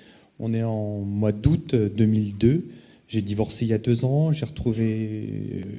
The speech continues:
une amie, une femme qui est enceinte de trois, de trois mois.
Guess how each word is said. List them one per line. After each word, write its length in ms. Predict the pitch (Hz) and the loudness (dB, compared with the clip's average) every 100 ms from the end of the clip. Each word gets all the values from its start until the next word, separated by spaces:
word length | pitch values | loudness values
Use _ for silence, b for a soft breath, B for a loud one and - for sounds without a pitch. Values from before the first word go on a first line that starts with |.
| 117 | -6
une 180 | 117 107 | -2 0
amie, 220 | 107 120 101 | 2 0 2
une 160 | 120 | 2
femme 460 | 104 143 151 180 147 | 4 4 6 8 6
qui 140 | - | 4
est 120 | 113 | 2
enceinte 400 | 117 110 - 123 | 2 0 0 0
de 100 | 117 | 2
trois, 320 | 117 - 113 113 110 107 | 0 0 -2 -4 -6 -2
de 120 | 113 | 4
trois 340 | 117 - - | 4 2 0
mois. 380 | 117 120 151 190 | 2 4 4 2